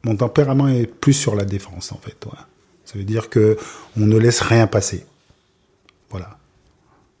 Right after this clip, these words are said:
Je ne laisserai rien passer. Vous pouvez faire ce que vous voulez. En fait, je, je ne laisserai rien passer. Mais ça, c'est sûr dans, dans tous les domaines. Dans tous les domaines. Parce qu'en fait, bah, vous défendez ce qui est juste. En fait, vous défendez les buts.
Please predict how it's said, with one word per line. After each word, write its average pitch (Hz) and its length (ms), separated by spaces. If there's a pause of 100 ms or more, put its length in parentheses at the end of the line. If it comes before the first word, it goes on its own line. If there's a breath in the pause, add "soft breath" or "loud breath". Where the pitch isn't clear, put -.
(120)
Je 101 120
ne 104 140
laisserai 98 520
rien 85 360
passer. - 340 (140)
Vous 101 120
pouvez 156 220
faire 147 200
ce - 100
que 117 80
vous 104 120
voulez. 92 300 (540 loud breath)
En 104 40
fait, 156 160
je, 110 120 (200)
je 104 140
ne 104 60
laisserai 107 300
rien 95 200
passer. 95 280
Mais 101 100
ça, 131 120
c'est 120 160
sûr 113 220
dans, 104 200
dans 98 200
tous 110 140
les 98 80
domaines. 85 260 (260)
Dans 101 100
tous 101 140
les 95 120
domaines. 92 320
Parce - 160
qu'en 98 120
fait, 143 300 (560 loud breath)
bah, 95 680
vous 95 160
défendez 107 400
ce - 80
qui 101 120
est 95 40
juste. 98 360
En 85 40
fait, 92 200
vous 90 100
défendez 92 400
les 104 100
buts. 95 240